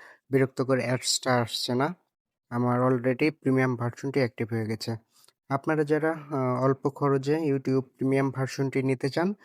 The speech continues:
তারা আমার ফ্রেন্ড ইমতিয়াজ সুমনের সঙ্গে যোগাযোগ করতে পারেন, সে আপনাদেরকে অল্প খরচে YouTube প্রিমিয়াম ভার্সনটি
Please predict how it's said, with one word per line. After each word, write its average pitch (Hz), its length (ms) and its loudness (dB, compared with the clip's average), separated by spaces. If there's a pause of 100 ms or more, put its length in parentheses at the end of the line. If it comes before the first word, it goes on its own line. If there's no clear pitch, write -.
(320)
তারা 127 220 0
আমার 127 220 0
ফ্রেন্ড 147 440 -2 (220)
ইমতিয়াজ 127 360 0
সুমনের 127 420 -4
সঙ্গে 143 200 0
যোগাযোগ 123 440 0
করতে 110 240 -6
পারেন, 107 260 -8 (520)
সে - 180 -4
আপনাদেরকে 131 600 0 (260)
অল্প 131 240 -2
খরচে 135 420 -2
YouTube 127 380 0
প্রিমিয়াম 127 340 0
ভার্সনটি 135 500 -2